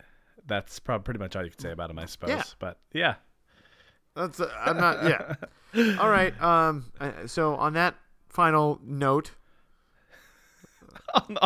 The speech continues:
Speaker 1: on the,
Speaker 2: Tony
Speaker 1: on the final
Speaker 2: Dungy,
Speaker 1: note about Tony
Speaker 2: on, on, on
Speaker 1: Dungy.
Speaker 2: us being skeptical about Tony
Speaker 1: Uh,
Speaker 2: Dungy.
Speaker 1: Yeah. No, I think, I, I think it should be, it's us being positive about the, the state of Oregon football as they move forward. They've had, there's so much investment in that program, obviously,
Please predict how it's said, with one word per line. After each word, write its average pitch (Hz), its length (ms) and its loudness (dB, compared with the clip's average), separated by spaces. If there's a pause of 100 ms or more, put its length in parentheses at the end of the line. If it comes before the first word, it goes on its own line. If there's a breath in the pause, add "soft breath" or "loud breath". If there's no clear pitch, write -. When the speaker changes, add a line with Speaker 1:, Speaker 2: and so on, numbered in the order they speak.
Speaker 1:
on 214 140 0
the, 185 60 4
Speaker 2:
Tony 202 260 10
Speaker 1:
on 233 40 10
the 208 60 6
final 214 260 10
Speaker 2:
Dungy, 170 40 -2 (180)
Speaker 1:
note 151 100 2
about 156 220 -2
Tony 165 240 6
Speaker 2:
on, - 60 0
on, 170 180 6
on 180 200 8
Speaker 1:
Dungy. 175 40 2
Speaker 2:
us 208 200 4
being 185 260 -2
skeptical 165 440 -2
about 131 340 6
Tony 120 180 6 (100)
Speaker 1:
Uh, - 120 2
Speaker 2:
Dungy. 117 320 -8 (1600 soft breath)
Speaker 1:
Yeah. 101 300 2 (120)
No, 160 140 8
I 190 120 12
think, 190 300 4
I, 151 160 4 (100)
I 147 100 4
think 170 240 0
it 160 160 -6
should 208 200 -2
be, 185 120 2
it's 151 120 -4
us 190 140 4
being 170 280 0
positive 127 480 4
about 113 220 2
the, 104 300 0
the 113 100 -8
state 123 220 0
of 113 100 -4
Oregon 113 320 -2
football 98 480 -2
as 95 140 -6
they 95 100 -8
move 95 200 -8
forward. 95 340 -4
They've 98 160 -4
had, 101 140 -6
there's 101 160 -8
so 127 120 -4
much 127 160 -4
investment 107 540 -4
in 104 140 -10
that 95 180 -4
program, 113 420 -2
obviously, 101 640 -4